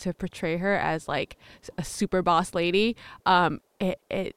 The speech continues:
it didn't go that way because of, like, the way she, the ways, the words that she used and the way in which she talked about, like, Nicki's career. It's, it's interesting because, like, um, in the Nicki profile, like, this woman went to, like, great extent to talk about her career and everything. But it's like, in profiles like this,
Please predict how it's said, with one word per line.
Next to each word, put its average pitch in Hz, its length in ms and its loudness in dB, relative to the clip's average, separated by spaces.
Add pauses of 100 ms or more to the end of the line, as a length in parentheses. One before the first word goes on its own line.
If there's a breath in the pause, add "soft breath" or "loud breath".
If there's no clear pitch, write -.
it 170 180 -2
didn't 247 340 2
go 180 200 6
that - 200 4
way 123 320 -2
because 175 260 -2
of, 190 100 0
like, 170 200 -2
the 170 140 -2
way 175 200 2
she, - 320 -12 (100)
the 175 180 -2
ways, 185 320 2
the 175 80 -2
words 190 260 4
that 302 160 4
she 277 200 4
used 165 420 2 (260 loud breath)
and 185 160 4
the 185 60 4
way 196 180 6
in 190 80 4
which 196 100 2
she - 100 -8
talked - 280 -6
about, 170 200 -4
like, - 160 -6
Nicki's 175 300 -8
career. - 400 -8 (300 loud breath)
It's, - 180 2
it's - 220 2
interesting 285 440 2
because, 208 360 -2
like, 180 180 -2
um, 170 240 -2 (300 loud breath)
in 190 320 2
the 175 160 2
Nicki 180 260 -2
profile, 175 520 -2
like, - 320 -6 (180)
this 180 180 -10
woman 185 240 0
went 170 160 -2
to, 190 100 -4
like, 160 100 -2
great 175 140 -2
extent 160 220 -8
to 160 60 -8
talk 147 220 -8
about 156 120 -4
her 156 100 -4
career 151 300 -4
and 156 100 -6
everything. 156 300 -6
But 180 160 0
it's - 120 0
like, 214 160 2 (220 loud breath)
in 269 120 0
profiles 381 460 6
like 427 120 2
this, 453 200 6